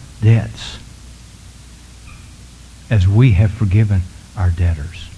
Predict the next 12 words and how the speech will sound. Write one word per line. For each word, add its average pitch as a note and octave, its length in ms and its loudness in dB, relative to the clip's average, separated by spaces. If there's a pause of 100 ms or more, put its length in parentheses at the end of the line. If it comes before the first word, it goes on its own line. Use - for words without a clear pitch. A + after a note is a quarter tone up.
(3000)
And G#2 100 0
if E2+ 80 2
you G#2+ 120 4
will G2+ 100 4
not B2+ 300 4
forgive B2+ 460 0
others A2 440 -2 (340)
their G2 140 0
trespasses, - 1000 -6 (1000)
your A2+ 120 4
heavenly G#2 420 2
Father F#2 420 -2